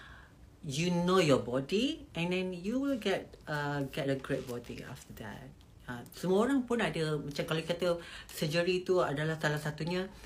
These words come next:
itu adalah bonus. Kalau you ada duit, you buat. Maknanya buat surgeon tu, you, apa yang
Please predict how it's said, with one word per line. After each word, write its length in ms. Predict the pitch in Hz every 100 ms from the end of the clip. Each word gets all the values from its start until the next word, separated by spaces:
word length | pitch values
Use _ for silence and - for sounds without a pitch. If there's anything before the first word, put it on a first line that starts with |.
| - - - - 190
itu 240 | 196 277
adalah 240 | 156 160
bonus. 640 | 131 127 131 117 117 - - - -
Kalau 160 | 131
you 80 | 135
ada 120 | 143 147
duit, 160 | 175
you 80 | 143
buat. 320 | 123 120 104 - -
Maknanya 520 | 127 139 165 185 175 139
buat 160 | 147
surgeon 320 | 151 156 180
tu, 80 | 202
you, 120 | 208 202
apa 240 | 165 -
yang 120 | 226